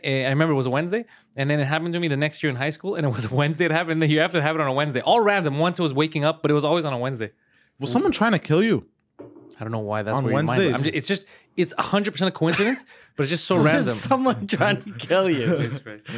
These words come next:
Speaker 3: It's a story about him when he was a little boy. <laughs>
Speaker 1: It's just a,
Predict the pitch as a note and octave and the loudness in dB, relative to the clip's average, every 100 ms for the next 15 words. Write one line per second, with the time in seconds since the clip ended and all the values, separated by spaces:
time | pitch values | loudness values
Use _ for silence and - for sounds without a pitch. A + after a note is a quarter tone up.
0 | A#2 - G#3 F#3 A3 F#3+ A3+ A3+ G#3 G3 | -8 -2 -2 0 0 0 2 4 4 4
1 | G3 F#3 F#3 E3 F3 E3 - F#3 C3+ D#3+ | 4 4 2 2 2 2 2 0 2 2
2 | E3+ C#3 C#3+ - - _ - - - - | 0 -2 -4 -2 -4 _ -6 -6 -8 -20
3 | _ _ _ _ _ - - D#3 F#3 F#3+ | _ _ _ _ _ -18 -4 -2 0 0
4 | F#3 | 0